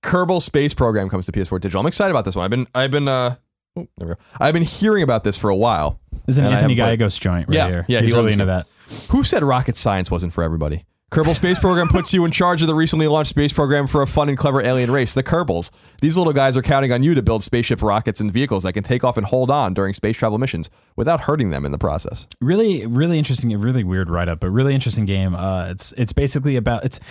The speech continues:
Speaker 2: sort of like, when, if, do you ever make, like, model rockets when you were a kid? Or
Speaker 1: No,
Speaker 2: like,
Speaker 1: no.
Speaker 2: no?
Speaker 1: That was too hard for
Speaker 2: That,
Speaker 1: me.
Speaker 2: yeah, me too. I used to, I mean, I would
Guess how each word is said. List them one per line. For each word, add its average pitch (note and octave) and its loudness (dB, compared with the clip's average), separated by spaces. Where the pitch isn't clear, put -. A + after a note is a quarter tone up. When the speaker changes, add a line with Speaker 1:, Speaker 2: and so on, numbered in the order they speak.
Speaker 2:
sort D4+ 0
of C4+ 0
like, G#3 0
when, C#3+ 0
if, C3+ -2
do F3+ 0
you F#3+ 2
ever G#3 2
make, G#3+ 0
like, D3+ 0
model A#2 2
rockets A#2+ -2
when B2 0
you B2 0
were B2 0
a A#2+ -2
kid? B2 -2
Or A2 2
Speaker 1:
No, E2 0
Speaker 2:
like, D#2 -6
Speaker 1:
no. D2 -6
Speaker 2:
no? A2 2
Speaker 1:
That A#2+ 2
was A2+ -2
too G2+ -2
hard D#2+ 0
for - 0
Speaker 2:
That, A#2 2
Speaker 1:
me. A#2 0
Speaker 2:
yeah, G#2 2
me G#2 2
too. G2 -2
I C3 2
used F3 2
to, A#2 0
I C3 2
mean, C3 2
I B2+ 0
would C#3 0